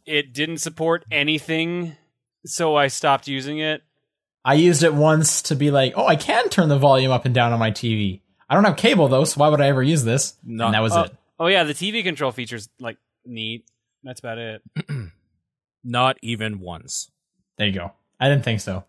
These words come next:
Speaker 2: I don't know anyone who's done any of this. Like, I don't. But yeah. Uh, so in case you were planning on it, too bad they're shutting it down on August eleventh. Um, bummer.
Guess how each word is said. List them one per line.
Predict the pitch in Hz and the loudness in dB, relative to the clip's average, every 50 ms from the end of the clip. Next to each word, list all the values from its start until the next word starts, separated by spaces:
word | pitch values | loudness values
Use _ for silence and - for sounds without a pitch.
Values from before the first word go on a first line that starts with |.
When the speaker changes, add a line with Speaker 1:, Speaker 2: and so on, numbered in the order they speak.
| _ _ - | _ _ 0
Speaker 2:
I | 139 147 | 0 2
don't | 147 147 | 4 4
know | 139 135 | 2 2
anyone | 131 131 127 127 123 120 | 2 2 2 2 0 0
who's | 113 110 107 | 0 0 0
done | 104 117 110 107 104 | 0 0 0 0 0
any | - 117 113 110 110 107 | -2 -4 -2 -2 -2 -2
of | 101 101 | -2 -2
this. | 98 95 - - - - _ _ _ - | -2 -4 -6 -8 -10 -12 _ _ _ -6
Like, | 120 117 110 | -4 -2 0
I | 120 135 | 2 2
don't. | 139 139 - _ _ _ _ _ _ _ _ _ _ _ _ _ _ _ _ _ _ _ _ _ _ _ _ _ _ _ _ _ _ _ _ _ - | 0 0 -4 _ _ _ _ _ _ _ _ _ _ _ _ _ _ _ _ _ _ _ _ _ _ _ _ _ _ _ _ _ _ _ _ _ -8
But | 127 107 95 | -8 -6 -4
yeah. | 117 113 95 90 90 - _ _ _ _ - | -4 -4 -4 -4 -6 -10 _ _ _ _ -12
Uh, | - 110 110 110 104 - | -6 -2 -2 -2 -2 -2
so | - - - 127 123 | 0 2 2 4 4
in | 123 127 | 2 2
case | - - 165 160 151 - - - - - _ _ _ _ _ | 2 2 2 2 2 0 0 -2 -4 -10 _ _ _ _ _
you | - 135 131 127 | -8 -4 -2 0
were | 123 120 | 0 -2
planning | 104 - - 170 175 185 170 151 | -2 0 2 4 4 4 4 2
on | 131 113 113 113 | 2 2 2 2
it, | 117 120 - _ | 0 -2 -4 _
too | - - - 147 | -8 -2 -2 0
bad | 139 143 147 139 131 120 117 117 98 | 2 4 4 6 6 4 2 2 0
they're | 123 117 | -2 -4
shutting | - - 135 123 120 | -2 0 0 0 0
it | 117 110 | 0 0
down | 123 120 117 113 110 107 | 0 2 2 2 2 2
on | 104 101 | 0 -2
August | - 107 110 110 107 - - | -2 -2 -2 -2 -2 -4 -4
eleventh. | 104 104 101 101 95 95 95 95 - _ _ _ _ _ _ _ _ _ _ _ - _ _ _ _ _ _ _ _ _ _ _ _ 82 _ _ - | -4 -2 -2 -2 0 -2 -4 -4 -6 _ _ _ _ _ _ _ _ _ _ _ -20 _ _ _ _ _ _ _ _ _ _ _ _ _ _ _ -6
Um, | 98 98 98 95 98 98 98 95 95 95 95 - _ _ _ _ _ _ _ _ _ _ _ _ _ _ _ _ _ _ _ _ _ _ 214 220 214 _ _ _ _ _ _ _ _ _ _ _ _ _ _ _ _ _ _ _ _ _ _ _ _ _ _ _ _ _ _ | -2 -2 0 0 0 0 0 0 0 -2 -4 -6 _ _ _ _ _ _ _ _ _ _ _ _ _ _ _ _ _ _ _ _ _ _ _ _ _ _ _ _ _ _ _ _ _ _ _ _ _ _ _ _ _ _ _ _ _ _ _ _ _ _ _ _ _ _ _
bummer. | - 98 113 120 113 101 98 | -6 -4 -2 0 0 -2 -4